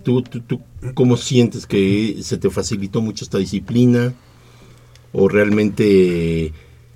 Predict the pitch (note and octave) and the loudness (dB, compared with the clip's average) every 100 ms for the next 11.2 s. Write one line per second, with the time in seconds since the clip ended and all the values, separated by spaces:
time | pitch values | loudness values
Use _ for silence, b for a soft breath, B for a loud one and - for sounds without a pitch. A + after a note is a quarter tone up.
0 | - - F#2+ A2+ F2+ F2+ A#2+ A#2+ B2 B2 | -10 -4 0 2 0 0 0 4 4 4
1 | A2 G2+ G#2 G#2 B2+ G2 E2+ G2 G#2 A2+ | -2 0 0 0 0 -2 -4 -2 0 0
2 | A2+ A2 G2 B2 C3+ G2 E2 F#2 E2 F#2 | -2 -2 0 0 0 -4 -4 -8 -8 -8
3 | F2 F2+ G2 G2 E2+ A#2 G2 E2+ E2 F#2 | -6 -4 -4 -4 -6 -6 -6 -6 -2 -2
4 | G2 F#2+ F#2 G2 - F#2+ G2 F#2+ G2+ G#2 | -2 -4 -8 -8 -6 -4 -4 -2 -2 -2
5 | D3+ b b b b b b - A#2 A#2+ | -6 b b b b b b -2 2 2
6 | A#2+ G2+ G#2 - G#2 F#2+ F#2 G2+ A2 G#2 | 2 2 0 0 -2 -2 -2 -2 -2 -4
7 | A2+ A2 - A2+ G#2+ G#2+ G2+ F#2 E2+ D#2 | -4 -6 -6 -6 -4 -2 -2 -2 -4 -12
8 | D2+ - - - C#3 G2 F2 - G2 G#2 | -16 -20 -20 -18 -8 -8 -6 -4 0 0
9 | G2 B2+ B2 A2+ A2+ A#2 G#2+ A2+ A#2 G#2+ | 2 0 0 0 0 0 0 0 0 -2
10 | - F2+ G2 F#2+ G2 - - G#2+ F#2+ G2+ | -6 -6 -2 -2 -2 -6 -4 -2 -2 -2
11 | G2 | -2